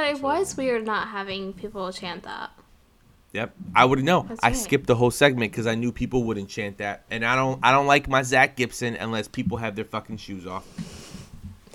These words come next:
Speaker 1: Yeah, they need to
Speaker 2: Just
Speaker 1: keep on
Speaker 2: saying.
Speaker 1: with, I hope that next week is not in front of the Access crowd. I can't
Speaker 2: Me
Speaker 1: take
Speaker 2: too.
Speaker 1: another week of that.
Speaker 2: Me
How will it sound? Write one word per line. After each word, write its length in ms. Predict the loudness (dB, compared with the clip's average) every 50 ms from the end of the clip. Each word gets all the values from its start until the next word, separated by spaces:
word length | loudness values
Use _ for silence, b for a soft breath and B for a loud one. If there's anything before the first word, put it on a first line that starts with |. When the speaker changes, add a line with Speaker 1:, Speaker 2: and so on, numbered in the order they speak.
| B B B B B 8
Speaker 1:
Yeah, 180 | 10 12 12
they 140 | 12 12 10
need 100 | 10 8
to 80 | 4 2
Speaker 2:
Just 60 | 0
Speaker 1:
keep 100 | 4 6
on 120 | 8 8 8
Speaker 2:
saying. 0 |
Speaker 1:
with, 100 | 8 8
I 120 | 10 10 10
hope 240 | 10 8 6 8 8
that 220 | 10 10 10 10
next 240 | 8 6 4 2 0
week 160 | -2 -2 -2
is 140 | -4 -6 -4
not 260 | -2 -2 0 0 0
in 80 | -2 -2
front 180 | -2 -2 -2 -2
of 40 |
the 60 | -2 0
Access 440 | 0 -2 -2 -4 -6 -6 -6 -6
crowd. 320 | -4 -4 -6 -6 -8 -10 -12 b b b b b b b b b b b b b b b b b b -20 -20 -20 -4 4
I 120 | 6 6 6
can't 260 | 8 8 6 6 6
Speaker 2:
Me 40 | 6
Speaker 1:
take 140 | 4 4 4
Speaker 2:
too. 60 | 4
Speaker 1:
another 260 | 4 4 2 2 0
week 200 | -2 -2 -4 -4
of 120 | -6 -6
that. 240 | -6 -4 -4 -4 -6 -8 B B B B B B -14 -14 B B B B B -20 -20 _ _ _ _ _ _ _ -18 -18 -18 -18 -16
Speaker 2:
Me 520 | -12 -10 -8 -6 -4 -4 -4 -4 -4 -6